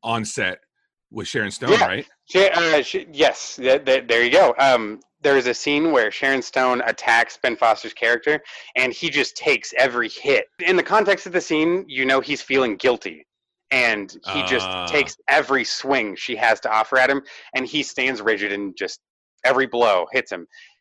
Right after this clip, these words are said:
Speaker 2: There's no way those shots couldn't have hurt him, but apparently he, his nose was broken and he was bleeding on set,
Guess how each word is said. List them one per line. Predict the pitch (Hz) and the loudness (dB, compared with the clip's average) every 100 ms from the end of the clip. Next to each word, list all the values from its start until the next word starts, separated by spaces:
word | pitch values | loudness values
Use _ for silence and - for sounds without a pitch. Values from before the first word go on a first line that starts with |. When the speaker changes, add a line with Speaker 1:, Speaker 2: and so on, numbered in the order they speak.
| _ _ _ - | _ _ _ -6
Speaker 2:
There's | 131 139 | 0 0
no | 127 156 220 214 | -2 0 4 4
way | 202 190 - 202 170 120 110 | 2 2 4 4 2 -2 -2
those | 170 165 135 | 2 2 2
shots | - 147 131 - - - _ | -2 -2 -2 -8 -12 -20 _
couldn't | - 180 156 | -2 0 2
have | 139 | 0
hurt | 95 170 143 | 0 2 2
him, | 101 95 - - - | -2 -8 -20 -10 -2
but | 139 | -2
apparently | - 233 262 131 107 120 160 _ _ _ | 0 2 2 0 -4 -4 -8 _ _ _
he, | - 151 139 123 123 | -14 -8 -6 -6 -4
his | 151 123 | -4 -2
nose | 131 180 165 | 2 2 2
was | 123 | -2
broken | 104 107 101 - 92 104 | -2 0 0 -2 -10 -10
and | 110 - | -10 -10
he | |
was | 131 104 | -10 -10
bleeding | - 165 175 117 101 101 - _ _ _ _ | -6 -4 -2 -4 -6 -10 -14 _ _ _ _
on | 147 139 110 | -2 0 -2
set, | - - 131 95 | -4 2 2 2